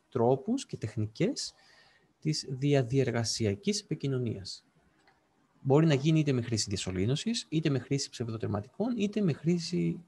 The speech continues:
sockets. Και ακολουθούν οι διευκρινήσεις, καταρχήν κάποιες ερωτήσεις κατανόησης, στη συνέχεια οδηγίες για την υλοποίηση του κώδικα, π.χ.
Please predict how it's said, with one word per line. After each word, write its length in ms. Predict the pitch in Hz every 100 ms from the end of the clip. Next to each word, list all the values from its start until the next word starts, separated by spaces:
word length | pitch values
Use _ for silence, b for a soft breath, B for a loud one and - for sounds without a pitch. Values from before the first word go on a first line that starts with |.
| - -
sockets. 600 | 117 101 - - - - _ _ _ _ b b b _ _ _
Και 420 | - 269 254 - _ _ _ _ _ _ _ _ _ _ _ _ _
ακολουθούν 720 | 160 - 170 165 180 170 156 - - -
οι 220 | 143 127
διευκρινήσεις, 1120 | 107 120 117 101 101 160 - 269 - - - - _ _ _
καταρχήν 440 | 135 127 - 139
κάποιες 320 | 135 135 131 123
ερωτήσεις 480 | 113 127 131 -
κατανόησης, 960 | - 104 101 113 156 170 233 269 - - _ _ _ _ _ _ _ _ _ _ -
στη 120 | 247
συνέχεια 640 | - 151 - - 220 208
οδηγίες 920 | - 156 143 123 - 196 165 123 - - _ _ _ _ _
για 300 | - 139 143
την 200 | 131 131
υλοποίηση 580 | 131 120 117 170 151 -
του 80 | -
κώδικα, 520 | 113 147 196 214 202
π.χ. 180 | 135